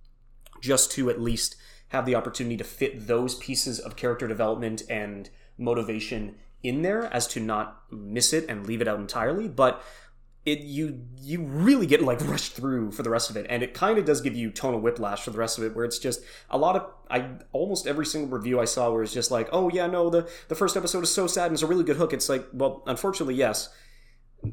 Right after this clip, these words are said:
considering that the death of who is supposed to be, like, the main set and the main romance and, like, the love interest immediately off the bat definitely is a little bit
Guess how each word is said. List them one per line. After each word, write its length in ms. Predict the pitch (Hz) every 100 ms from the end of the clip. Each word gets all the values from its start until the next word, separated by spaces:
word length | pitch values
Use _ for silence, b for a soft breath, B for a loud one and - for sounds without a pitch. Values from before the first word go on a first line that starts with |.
| -
considering 580 | 123 123 135 131 127 120
that 460 | 117 113 110 - 113
the 80 | 127
death 640 | 104 - 110 151 175 - -
of 360 | 139 131 120 - -
who 280 | 151 160 -
is 140 | 135
supposed 340 | - - 190 -
to 60 |
be, 120 | 180 160
like, 220 | 143 117
the 60 |
main 680 | 120 117 127 143 156 156 151 - - - - -
set 400 | - 156 123 120
and 100 | 120
the 40 | 117
main 300 | 127 131 110
romance 480 | 127 135 117 107
and, 300 | 117 107 107
like, 180 | 110 104
the 60 | 104
love 200 | 123 165
interest 380 | 120 117 104 - B B
immediately 520 | 120 110 131 180 - 143
off 220 | 135 131
the 60 |
bat 400 | 120 117 107 117
definitely 420 | - 185 233 226 190
is 120 | 143
a 40 |
little 240 | 131 185 -
bit 400 | 135 135 -